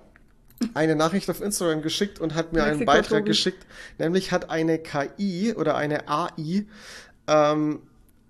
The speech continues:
Speaker 1: ein, den Int-, das Intro-Video mehr oder weniger nicht ganz getreu, aber so ein bisschen,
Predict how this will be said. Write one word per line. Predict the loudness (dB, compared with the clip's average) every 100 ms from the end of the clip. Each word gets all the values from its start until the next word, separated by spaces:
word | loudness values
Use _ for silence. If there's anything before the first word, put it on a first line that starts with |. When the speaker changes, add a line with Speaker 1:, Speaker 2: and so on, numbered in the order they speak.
| 0
Speaker 1:
ein, | 2 4 2 -2 -10 -20 -20
den | -2 -2 2
Int-, | 0 0 -2 -4
das | -2 -2
Intro-Video | -2 -2 -4 -4 -6 -2 0 0 -2 -8 -10
mehr | -2 0
oder | 2 0
weniger | 0 0 2 2
nicht | 0 -4
ganz | -4 -4 -4 -6
getreu, | -8 -8 -4 0 0 0
aber | 0 0 0
so | -2
ein | -4 -2
bisschen, | -4 -2 -2 -2